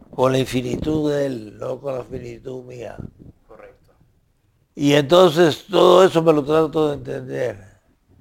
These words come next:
Speaker 1: No lo puedo evitar porque soy estudioso de hacerme preguntas acerca de todo eso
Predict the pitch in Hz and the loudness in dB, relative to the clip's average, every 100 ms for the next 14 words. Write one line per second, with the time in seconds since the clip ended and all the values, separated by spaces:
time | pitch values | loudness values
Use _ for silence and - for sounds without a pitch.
0 | _ _ _ _ 151 156 135 165 151 143 | _ _ _ _ -4 -2 2 2 2 0
1 | 143 151 151 143 - 139 120 123 107 143 | 0 0 0 -6 -12 -12 -10 -10 -8 -8
2 | 139 120 139 131 139 139 120 131 131 _ | -8 -10 -12 -8 -8 -8 -10 -14 -14 _
3 | _ _ _ _ _ 131 127 143 139 127 | _ _ _ _ _ -12 -8 -6 -6 -8
4 | 127 123 139 135 139 131 - _ _ _ | -8 -10 -10 -12 -10 -12 -12 _ _ _
5 | - - 131 135 - 123 120 - 131 123 | -18 -14 -12 -12 -8 -6 -6 -8 -10 -6
6 | 120 127 104 131 | -6 -8 -12 -18